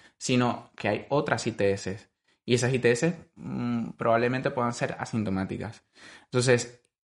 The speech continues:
eh, esas condiciones de salud en realidad son una infección, o sea, tienen una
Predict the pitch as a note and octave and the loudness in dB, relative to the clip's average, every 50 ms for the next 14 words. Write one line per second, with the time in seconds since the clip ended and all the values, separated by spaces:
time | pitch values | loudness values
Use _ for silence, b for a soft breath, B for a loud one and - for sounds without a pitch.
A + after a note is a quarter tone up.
0 | _ _ F3 D#3+ C#3+ C#3 C#3 C3+ C3+ C3 C3 C3 C3 B2+ B2+ B2+ B2 B2 A#2+ A#2+ | _ _ 4 6 6 8 8 8 8 8 8 8 8 8 8 8 8 10 10 8
1 | A#2 A#2 A2+ G#2+ G#2+ - - _ _ _ _ _ _ _ _ - - - _ _ | 8 6 4 2 0 -6 -14 _ _ _ _ _ _ _ _ -16 -16 -16 _ _
2 | _ _ _ _ _ _ _ _ _ _ _ _ _ _ _ _ _ _ _ _ | _ _ _ _ _ _ _ _ _ _ _ _ _ _ _ _ _ _ _ _
3 | _ - E3 E3 E3 - F#3+ F#3+ - - - F#3 F3+ F3 D#3 D3+ - - - F3 | _ 4 4 4 6 4 4 2 4 4 6 6 8 8 6 6 4 2 4 4
4 | F3+ E3+ D3+ E3 F#3 F#3 - C3 B2 B2 - B2+ A2+ A#2 D3 E3+ F#3 - B2 A#2+ | 4 4 4 2 0 -2 0 2 2 2 4 2 4 4 4 4 4 2 0 0
5 | A#2+ A#2 A#2 B2 C3 C#3+ - - D#3 E3 F#3 F#3+ - A#2+ C3 B2 B2+ C3 B2+ - | 2 2 4 2 2 2 0 0 2 2 2 0 -2 -2 -2 -2 -2 -2 -2 -2
6 | A#2+ G#2+ - - C#3 B2 A#2 A2 - A#2+ - - C#3 C#3+ C3+ B2 A#2 A2 - - | -4 -4 0 0 2 2 2 0 0 -2 0 2 2 2 2 2 0 0 -2 -2
7 | - D3 C#3 B2+ A#2 G#2+ G#2+ G#2+ | 0 2 4 4 4 2 2 0